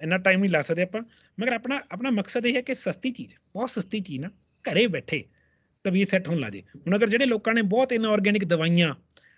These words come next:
ਜਿਨ੍ਹਾਂ ਨੇ ਬਹੁਤ ਪੁੱਠੀਆਂ ਸਿੱਧੀਆਂ ਦਵਾਈਆਂ, ਜਿਨ੍ਹਾਂ ਨੇ ਬਹੁਤ ਪੁੱਠੀਆਂ ਸਿੱਧੀਆਂ ਆਹ ਸਬਜ਼ੀਆਂ ਖਾਈਆਂ ਹੈ ਨਾ,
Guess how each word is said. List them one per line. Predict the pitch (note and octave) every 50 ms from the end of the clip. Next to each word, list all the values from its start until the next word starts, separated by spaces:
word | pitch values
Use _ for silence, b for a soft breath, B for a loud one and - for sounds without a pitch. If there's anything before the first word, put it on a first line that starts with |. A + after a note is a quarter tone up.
| b b b b b -
ਜਿਨ੍ਹਾਂ | C#3+ F#3+ A#3 A#3+
ਨੇ | A#3+
ਬਹੁਤ | G3+ F3+ A#3 B3 -
ਪੁੱਠੀਆਂ | A3+ - - - A#3 G#3
ਸਿੱਧੀਆਂ | - A3 G3+ A3 G#3+
ਦਵਾਈਆਂ, | D3+ D#3 D#3 E3 F3 F3+ F#3 F#3 F3 D#3+ A#2+ C#3
ਜਿਨ੍ਹਾਂ | F3 G3 A3+
ਨੇ | A3+
ਬਹੁਤ | F#3+ E3+ G#3+ A#3+ B3 A3+
ਪੁੱਠੀਆਂ | A3+ G3 F3 G#3+ G#3
ਸਿੱਧੀਆਂ | G#3+ G#3+ B3 A#3+ A3
ਆਹ | F3 D#3+ F#3 G3 F#3 F3 b b b b b b _ -
ਸਬਜ਼ੀਆਂ | - G3 F#3 F3+ F3 G3+ G#3 F#3+
ਖਾਈਆਂ | - F3 F3+ F3+ F3+ F3+ E3
ਹੈ | D#3
ਨਾ, | F#3+ G#3+ G3+ F#3+